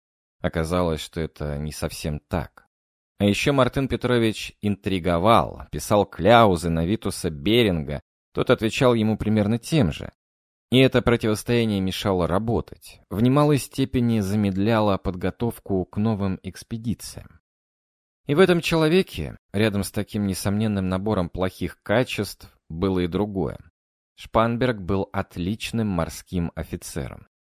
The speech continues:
Его напор и характер позволяли выбивать всё, что нужно для экспедиции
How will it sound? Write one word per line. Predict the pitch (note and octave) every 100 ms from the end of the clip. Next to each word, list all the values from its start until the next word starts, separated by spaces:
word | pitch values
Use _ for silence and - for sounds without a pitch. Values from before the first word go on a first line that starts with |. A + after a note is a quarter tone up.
| _
Его | F#2+ G2 G2+
напор | F#2+ - B2 C3 G#2
и |
характер | - F#2+ A#2 - G2+
позволяли | - F#2 E2 F#2 G#2 G#2+ G2
выбивать | F2+ F2 F2+ G#2+ G#2 -
всё, | - G#2+
что | - -
нужно | F#2+ A#2 B2 G2 G2 E2+
для | F2 G2
экспедиции | - F#2 - F2+ F2+ C3 - - G2